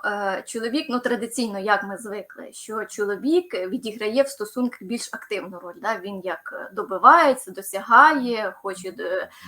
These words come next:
ем, е, якесь відношення до себе, він це робить. І за, е,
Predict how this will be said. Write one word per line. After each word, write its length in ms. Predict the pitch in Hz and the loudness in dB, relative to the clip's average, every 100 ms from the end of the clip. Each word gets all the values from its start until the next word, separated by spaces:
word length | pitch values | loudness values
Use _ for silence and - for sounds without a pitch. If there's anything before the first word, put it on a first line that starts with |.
| 185 185 | -12 -6
ем, 340 | 175 190 - - 294 - - - _ | -4 -4 -6 -10 -14 -18 -20 -20 _
е, 260 | 196 214 - 185 | -10 -10 -12 -14
якесь 420 | 202 226 240 220 | -10 -4 -4 -4
відношення 600 | 214 254 349 349 277 277 | 0 2 2 0 0 0
до 120 | 240 | -2
себе, 320 | 247 247 202 | -2 -2 -2
він 300 | 214 254 202 - | 0 2 2 -4
це 180 | 170 | -14
робить. 340 | 165 151 - - _ _ - - _ | -14 -14 -18 -20 _ _ -20 -20 _
І 260 | 269 277 277 | 0 0 0
за, 200 | 226 247 | -2 0
е, 360 | 247 - 214 | 0 -4 -8